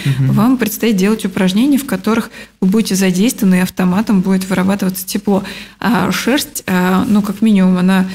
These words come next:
Speaker 2: не сможет его отвести, а во-вторых, она по мере того, как вы будете, а, нагреваться, будет ещё покрываться комочками снега, а, за счёт выделенного вами тепла. Это не, не очень комфортно,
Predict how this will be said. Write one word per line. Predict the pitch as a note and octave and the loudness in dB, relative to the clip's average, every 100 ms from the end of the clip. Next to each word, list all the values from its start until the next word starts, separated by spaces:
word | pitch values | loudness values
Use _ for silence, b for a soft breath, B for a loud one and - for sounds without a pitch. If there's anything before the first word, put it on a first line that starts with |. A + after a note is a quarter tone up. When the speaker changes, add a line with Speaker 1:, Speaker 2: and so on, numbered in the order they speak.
| B B B - | B B B -2
Speaker 2:
не | G3 | -2
сможет | F#3 G#3+ G#3 G#3 | 0 0 0 0
его | F#3+ G3 | 0 0
отвести, | F#3+ G3 - - | 0 -2 -4 -2
а | D4+ | 0
во-вторых, | F#3 - F3+ A#3+ - | 0 -2 -2 -2 0
она | F#3+ F3+ G#3 G3+ F#3 F#3 | 0 2 2 2 0 0
по | |
мере | F#3 G3 F3+ | 2 2 0
того, | F#3 F3+ | -2 -2
как | F3+ F3 | -4 -4
вы | F3+ | -2
будете, | F#3 F#3 F#3 - B B B - | 2 0 0 -6 B B B -6
а, | F#3 F3+ | -4 0
нагреваться, | F3+ F#3 F#3 F#3 C4+ D4 F#3+ | 2 2 2 2 0 0 -4
будет | F3 G3+ G3 | -2 -2 -2
ещё | F#3 F#3+ | -4 -4
покрываться | - G3 F#3 F#3+ F#3 | -4 -2 0 0 -2
комочками | - F3+ F#3+ F#3 F#3 | -2 0 0 0 -2
снега, | F3 - G3+ A3+ G3 F#3 B B - | 0 2 2 4 0 -2 B B -8
а, | A#3 F3+ F3+ F3+ | -4 -2 -2 -2
за | F3 F#3 | 0 -2
счёт | - F#3 | -2 0
выделенного | F#3+ F3+ F#3+ G#3+ G3+ | 0 2 2 2 2
вами | F#3 F#3+ F#3+ | 2 4 2
тепла. | F#3+ F#3 G3+ G3 | 0 -2 -2 -2
Это | G#3 A3 A3 | -4 -6 -8
не, | - G#3 F#3+ G3 G3+ | -4 0 2 2 4
не | G#3 G#3+ A3+ | 4 4 4
очень | G3 - | 2 0
комфортно, | F#3+ F#3 - F#3+ - - | -2 -2 0 -4 -4 -8